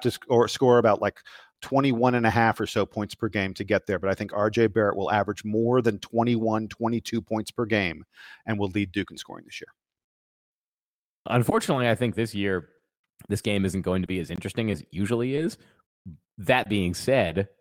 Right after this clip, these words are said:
Speaker 2: I also think R J Barrett's going to lead the team in scoring. Let's move on to rebounds. Jason, I'll let you go first.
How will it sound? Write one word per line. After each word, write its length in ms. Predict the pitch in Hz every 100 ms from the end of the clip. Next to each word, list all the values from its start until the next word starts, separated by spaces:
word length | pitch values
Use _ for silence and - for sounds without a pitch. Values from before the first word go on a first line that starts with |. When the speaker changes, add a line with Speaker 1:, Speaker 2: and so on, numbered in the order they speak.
| _ _
Speaker 2:
I 120 | 90
also 200 | 76 -
think 180 | - 76
R 120 | 78
J 100 | 78
Barrett's 300 | 73 71 76
going 180 | - 76
to 60 | 73
lead 180 | 73 71
the 80 |
team 200 | - 78
in 60 | 71
scoring. 340 | - 87 80 82
Let's 160 | 151
move 180 | 165 147
on 120 | 139
to 100 | 120
rebounds. 460 | 101 113 98 92 90
Jason, 400 | 110 104 101 90
I'll 100 | 92
let 160 | 95 -
you 80 | 101
go 160 | 98
first. 400 | 90 104 90 -